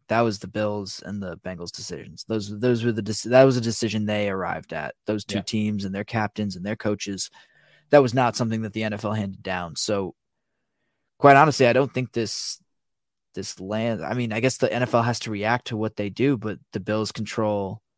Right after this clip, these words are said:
Speaker 1: all of this. Um, and it's all about what they wanna do, quite honestly. Um, yeah, I d-, I don't know, because it's not like this is, I think it's different if this is the seven seed,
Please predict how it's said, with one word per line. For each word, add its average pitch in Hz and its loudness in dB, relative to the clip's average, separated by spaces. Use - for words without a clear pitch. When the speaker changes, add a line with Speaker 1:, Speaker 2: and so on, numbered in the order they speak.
Speaker 1:
all 98 -4
of 85 -12
this. - -12
Um, 90 -4
and 101 -6
it's 92 -8
all 104 0
about 98 -4
what 104 -8
they 101 -2
wanna 95 -10
do, 92 -10
quite 98 -8
honestly. 92 -8
Um, 90 -8
yeah, 123 6
I 110 4
d-, - 0
I 107 0
don't 110 2
know, 113 2
because 139 2
it's 117 -2
not 139 8
like 131 2
this - 0
is, 117 -6
I 135 8
think 147 6
it's 113 2
different 147 6
if 110 -2
this 117 -2
is 107 -8
the 107 -4
seven 107 0
seed, 101 -4